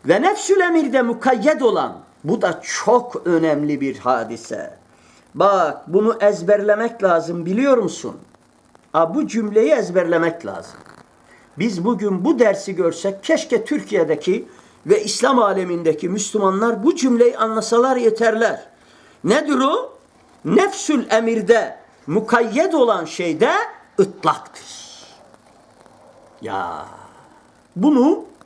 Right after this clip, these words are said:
anlatamam kardeş. Ancak misalle anlatırım. Açın mantık kitaplarını.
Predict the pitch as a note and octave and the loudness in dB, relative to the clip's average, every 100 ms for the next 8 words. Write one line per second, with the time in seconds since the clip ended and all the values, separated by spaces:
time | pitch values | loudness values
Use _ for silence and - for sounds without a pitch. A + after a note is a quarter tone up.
0 | - F#3 G#3 G#3+ G3+ A3+ A#2+ F#2 F#2+ E2 | -4 -2 -2 -4 -4 -2 -2 -8 -14 -18
1 | - - - - _ _ _ _ _ F#3+ | -20 -20 -20 -20 _ _ _ _ _ -2
2 | A#3 G#3+ C#4 - C3+ - D3+ F#2 - E2+ | 0 -4 -8 -8 -8 -2 -2 -4 -12 -18
3 | - - - _ _ _ _ _ _ _ | -20 -20 -20 _ _ _ _ _ _ _
4 | - _ - D4 E4 A#3+ A3+ G3+ F3 D#3+ | -20 _ -4 -2 -2 -4 -2 0 -2 -2
5 | D#3+ - B2 F#2+ F#2 F2 - | -10 -12 -14 -14 -16 -20 -20